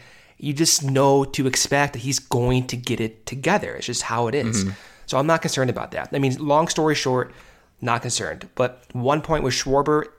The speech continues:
Speaker 1: that, you know, the last few, what, fifteen at-bats have not looked good. He
Speaker 2: No.
Speaker 1: struck out, I think, what, seven of his last eight at-bats, I believe is what it is. And maybe I'm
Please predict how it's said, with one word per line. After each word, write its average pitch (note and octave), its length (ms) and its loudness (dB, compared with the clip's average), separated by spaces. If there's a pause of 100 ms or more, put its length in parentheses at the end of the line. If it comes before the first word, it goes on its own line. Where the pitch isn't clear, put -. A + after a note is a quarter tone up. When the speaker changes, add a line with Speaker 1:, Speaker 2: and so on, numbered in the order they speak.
Speaker 1:
that, B2+ 600 -2 (140)
you C#3 120 0
know, B2 60 4
the A2+ 100 0
last B2 340 0
few, B2+ 260 2 (240)
what, G#2 240 -10
fifteen C#3+ 400 0
at-bats B2 640 0 (300)
have G2+ 160 -8
not A2+ 280 0
looked D3+ 200 -2
good. D3 320 2 (100)
He C3 100 -2
Speaker 2:
No. G#2 120 4
Speaker 1:
struck B2+ 200 0
out, B2 200 2
I A#2+ 60 -4
think, A#2 260 -6
what, - 240 -10
seven C3+ 640 0
of C3 100 -4
his B2+ 140 -2
last B2+ 400 0
eight A#2+ 120 -2
at-bats, F3+ 440 -2
I E3+ 100 -4
believe F3 320 -4
is E3 140 -4
what F3 100 -4
it E3 80 -4
is. F3+ 220 -2
And C3 80 -6
maybe B2+ 180 -2
I'm B2+ 280 -4